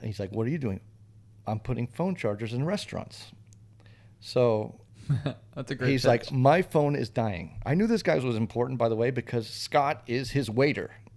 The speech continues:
Speaker 1: The owner of the whole thing is this guy's waiter because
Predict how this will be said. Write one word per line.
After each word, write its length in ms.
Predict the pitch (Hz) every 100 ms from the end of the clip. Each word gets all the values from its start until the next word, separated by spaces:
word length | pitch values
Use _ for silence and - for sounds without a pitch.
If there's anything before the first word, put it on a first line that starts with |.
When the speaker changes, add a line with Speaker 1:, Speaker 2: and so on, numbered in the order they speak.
| - - -
Speaker 1:
The 120 | 110
owner 360 | - 165 185 196
of 280 | - 156 139 - - - -
the 140 | 131
whole 180 | 131 170
thing 420 | - 170 143 160 - - -
is 160 | 123 123
this 160 | 139
guy's 280 | - 143 131
waiter 600 | 110 123 120 95 139 160 - - - - - -
because 640 | 117 - 123 113 - -